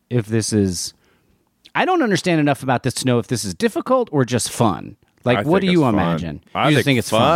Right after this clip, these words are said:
Speaker 2: fun. I think it's just swimming in a shallow swamp, and you just can't really see where you're going, and you just gotta kick, kick like crazy. I think it
Speaker 1: Yeah.
Speaker 2: sounds like a great time.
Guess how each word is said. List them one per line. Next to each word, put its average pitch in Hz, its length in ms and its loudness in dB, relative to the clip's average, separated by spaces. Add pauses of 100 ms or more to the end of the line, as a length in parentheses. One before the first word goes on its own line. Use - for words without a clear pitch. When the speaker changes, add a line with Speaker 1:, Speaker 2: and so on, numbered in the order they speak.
(140)
Speaker 2:
fun. - 40 0
I 113 100 2
think 143 240 0
it's 113 140 -2
just 120 180 -2
swimming 117 360 2
in 123 100 2
a 117 80 0
shallow 127 420 0
swamp, 135 540 0
and 113 200 -2
you 107 80 -2
just 98 300 -6
can't 131 200 0
really 123 160 2
see 127 220 -2
where 127 120 2
you're 123 100 2
going, 143 420 0
and 110 140 0
you 107 80 -2
just 101 140 -8
gotta 113 260 2
kick, - 300 -4 (160)
kick - 200 -2
like 151 200 0
crazy. 175 560 -2
I 147 80 2
think 214 180 0
it 131 40 2
Speaker 1:
Yeah. 117 60 4
Speaker 2:
sounds 113 220 0
like 117 100 -4
a 113 60 -4
great 139 260 -2
time. 208 340 -6